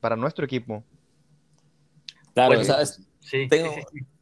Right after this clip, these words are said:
Speaker 2: tengo un grupo de, de, este, de fantasy con otros compañeros, otros amigos, y, pues,
Speaker 3: Ajá.
Speaker 2: siempre, siempre, güey, me chingan, siempre me chingaron por el tema de Wentz, ¿no? Que de cristal y demás y eso. Entonces, en, en el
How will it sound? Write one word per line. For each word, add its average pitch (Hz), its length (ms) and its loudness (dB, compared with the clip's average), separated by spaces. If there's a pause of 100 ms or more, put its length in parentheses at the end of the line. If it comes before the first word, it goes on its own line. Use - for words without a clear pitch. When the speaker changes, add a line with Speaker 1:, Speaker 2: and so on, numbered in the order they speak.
(220)
Speaker 2:
tengo 165 240 -4
un 165 60 -2
grupo 160 320 2
de, 110 260 -2
de, 117 240 -4
este, 104 800 -8
de 120 160 -6
fantasy 135 400 -2
con 123 120 -2
otros 127 180 -4
compañeros, 120 580 -2
otros 120 220 -6
amigos, 127 640 -4
y, 120 400 0
pues, 117 140 -6
Speaker 3:
Ajá. 110 100 -4
Speaker 2:
siempre, 151 340 2
siempre, 147 460 -4
güey, 101 240 -6
me 104 140 -12
chingan, 110 540 -6
siempre 156 280 -2
me 127 100 -10
chingaron 117 460 -10
por 101 160 -10
el 101 100 -12
tema 117 240 -10
de 101 120 -8
Wentz, 101 340 -14
¿no? 117 120 -8
Que 101 120 -6
de 82 60 -6
cristal 107 580 -4
y 92 60 -4
demás 98 440 -8
y 107 60 0
eso. 131 320 -4 (720)
Entonces, 135 580 2
en, 127 300 -4
en 131 280 0
el 127 400 2